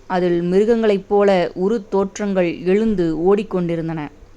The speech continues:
தாகத்தால் பிடிக்கப்பட்டவர்களாக நாவு உலர நடந்தபோது நகுலன்தான்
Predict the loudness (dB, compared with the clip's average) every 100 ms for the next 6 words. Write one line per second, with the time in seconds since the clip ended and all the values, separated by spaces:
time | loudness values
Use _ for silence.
0 | -20 -20 -20 -20 _ -4 0 2 2 2
1 | 2 2 0 -6 -2 -2 -2 -2 0 0
2 | 2 2 2 0 -2 -4 -2 0 2 0
3 | 0 0 0 2 0 -2 -2 -4 -2 -4
4 | -2 -4 -6 -20 -20 -20 -14 -2 0 2
5 | 2 2 2 2 2